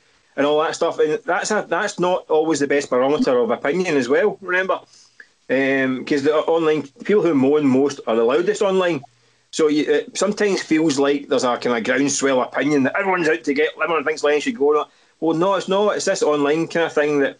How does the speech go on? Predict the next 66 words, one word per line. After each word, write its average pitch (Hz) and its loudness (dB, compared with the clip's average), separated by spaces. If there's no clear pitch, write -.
that 139 0
we're 165 2
all 185 2
falling 160 0
into, 196 0
'cause 185 -4
it's 165 -2
not, 214 -4
we 208 -6
can't 233 0
get 214 0
to 160 0
the 151 0
pub, 180 -4
we 160 -2
can't 180 -2
go 156 2
and - -6
<laughs> - -14
meet 170 0
your 147 -2
pals, 175 0
we 156 -4
can't 185 0
go 170 2
to 151 4
the 147 2
five 156 0
sides 160 2
and 143 -2
talk 165 0
to 143 -4
your 139 0
pals. 165 -2
Nobody 208 0
knows, 196 0
no 202 0
one's 220 0
talking 185 -2
about 156 -2
these 175 0
things 165 0
and 139 0
having 151 -2
the 143 2
debates 143 0
and 143 -4
all 143 2
the 139 2
rest 175 -2
of - 0
it. - 0
There's 151 2
all 180 2
online, 156 2
which 143 -6
creates 151 -2
a 139 -4
kind 127 -2
of - -10
false 143 0
impression, 135 -2
I 190 0
think, 160 -4
as - -8
well. - 0